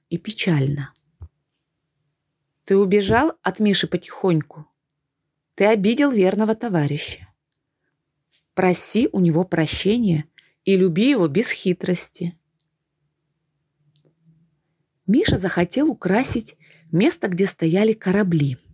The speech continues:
Мы начали выкапывать в лесу кусты шиповника и садить на корабельном берегу. На другое лето садик стал цвести.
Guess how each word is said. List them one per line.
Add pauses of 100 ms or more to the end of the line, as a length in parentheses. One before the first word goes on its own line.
(960)
Мы
начали
выкапывать
в
лесу
кусты
шиповника (500)
и
садить
на
корабельном
берегу. (920)
На
другое
лето
садик
стал
цвести.